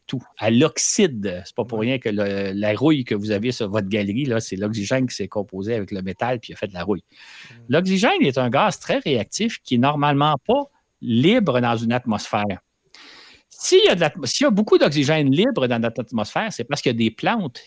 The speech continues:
Speaker 1: qui libèrent l'oxygène. On
Speaker 2: Mm.
Speaker 1: sait que les plantes, mettons, captent l'eau, H deux O, gardent le, euh, gardent les molécules, séparent les molécules pour leur, leur, euh, alimentation et libèrent de l'oxygène. Donc, quand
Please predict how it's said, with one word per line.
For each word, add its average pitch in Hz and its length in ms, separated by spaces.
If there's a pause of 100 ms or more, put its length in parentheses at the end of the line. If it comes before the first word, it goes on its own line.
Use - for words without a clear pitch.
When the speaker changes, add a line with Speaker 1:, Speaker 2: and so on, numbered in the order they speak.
Speaker 1:
qui - 160
libèrent 160 480
l'oxygène. 95 800 (320)
On 107 100
Speaker 2:
Mm. 104 40
Speaker 1:
sait 185 200
que 170 100
les 110 220
plantes, 143 320
mettons, 127 480 (140)
captent - 340
l'eau, 113 320 (180)
H 104 280
deux 95 400
O, 226 160 (580)
gardent 147 440
le, 107 260 (220)
euh, 98 400
gardent 123 260
les 110 120
molécules, 98 460
séparent 160 440
les 139 80
molécules 123 580
pour 98 320 (220)
leur, 98 200 (140)
leur, 92 300
euh, 87 160 (100)
alimentation 104 840
et 156 100
libèrent 143 400
de 123 100
l'oxygène. 95 600 (560)
Donc, 254 320 (100)
quand 392 160